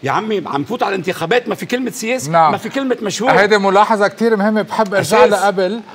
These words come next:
Speaker 1: ح-،
Speaker 2: آه، يعني
Speaker 1: بس لحظة،
Speaker 2: إذا بال-،
Speaker 1: لحظة
Speaker 2: إذا
Speaker 1: تانية.
Speaker 2: بالانتخابات الماضية ما كان في سياسة،
Speaker 1: هلأ ما
Speaker 2: شو
Speaker 1: في.
Speaker 2: م-، هلأ شو راح يكون؟
Speaker 1: هلأ
Speaker 2: هلأ ما في
Speaker 1: نحن
Speaker 2: انتخابات
Speaker 1: بانهيار
Speaker 2: شكله.
Speaker 1: كبير، في انتخابات بعد شهرين ثلاثة، ما شفت أنا حدا قال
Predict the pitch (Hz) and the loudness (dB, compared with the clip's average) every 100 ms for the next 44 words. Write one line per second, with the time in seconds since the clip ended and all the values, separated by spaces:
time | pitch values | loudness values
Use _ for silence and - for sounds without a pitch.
0 | 135 160 180 151 151 147 135 139 127 143 | -6 -4 -4 0 2 2 0 -4 -6 0
1 | 143 147 156 170 190 180 165 160 - 160 | 2 4 4 4 4 2 2 0 2 2
2 | 156 160 202 165 165 170 180 180 185 220 | 2 2 2 2 0 -2 -2 0 0 -2
3 | 196 185 214 196 190 208 202 185 - 180 | 0 2 2 2 -2 -2 -4 -6 -4 0
4 | 208 208 208 269 240 240 285 262 170 180 | 0 2 2 4 2 2 4 2 4 2
5 | 220 202 247 262 240 208 240 202 214 196 | 2 -2 0 0 0 -2 2 2 2 0
6 | 175 226 262 226 220 180 202 247 285 208 | 2 2 2 0 0 0 2 2 2 2
7 | 226 269 254 156 190 180 254 247 - - | 0 0 -2 -4 -6 -4 -4 -6 -8 -20
8 | - - 233 220 196 180 151 180 226 240 | -20 -6 -4 -2 -4 -6 -6 -4 -2 -2
9 | 196 180 - 180 170 214 202 - 190 214 | -2 -4 -4 -6 -4 -4 -6 -8 -2 -2
10 | 220 - - - - 170 214 247 - 214 | -2 -8 -16 -20 -6 -4 -4 -4 -6 -8
11 | 165 214 220 175 - - 220 214 185 175 | -6 -6 -2 -4 -4 -6 -4 -4 -4 0
12 | 208 220 | 0 0